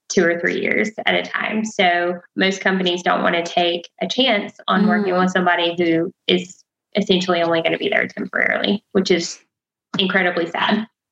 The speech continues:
Speaker 2: You know, it's funny. I know about veterans, but I didn't actually know about the challenges, uh, spouses go through. And on the veteran side, just because I don't wanna assume our listeners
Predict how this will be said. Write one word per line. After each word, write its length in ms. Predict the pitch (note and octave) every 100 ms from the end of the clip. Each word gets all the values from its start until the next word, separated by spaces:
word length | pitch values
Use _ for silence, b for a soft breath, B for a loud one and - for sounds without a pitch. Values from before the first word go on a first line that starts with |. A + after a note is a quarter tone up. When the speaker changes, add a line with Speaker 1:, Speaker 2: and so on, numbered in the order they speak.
| -
Speaker 2:
You 300 | A3+ B3+ C4+
know, 260 | C4+ A#3+ -
it's 220 | A#3 -
funny. 360 | - C#4 D4 B3
I 120 | G3 G#3
know 460 | A3 B3 B3+ A#3+ -
about 440 | G#3 G#3+ F#3 -
veterans, 460 | F#3+ A3 B3 G3+ F#3+
but 100 | F#3
I 100 | F#3
didn't 260 | G#3+ C#4
actually 400 | - G3 F#3+ G3
know 300 | F3+ F3 E3+
about 720 | D3+ F#3+ F3 E3+ F3 E3+ E3+ -
the 200 | F#3 F3+
challenges, 720 | E3+ G#3 F#3 F#3 F#3 E3 F#3+ -
uh, 360 | E3+ F3 E3+ D#3+
spouses 640 | - - F3+ C4 - F#3+
go 200 | - E3+
through. 300 | E3+ F3+ E3+
And 220 | E3 G3+ G#3+
on 180 | G#3+
the 80 | A3+
veteran 400 | A3 A3+ C#4 A#3+
side, 320 | - F3 E3+
just 320 | F3+ F3 - - _ _ _ F#3+
because 400 | F#3+ F#3+ F3+ A3+ -
I 140 | F3
don't 160 | F#3+ F3
wanna 160 | F3+
assume 380 | E3 - G3 F#3
our 100 | F3
listeners 560 | E3+ F3 F3+ D#3+ D#3+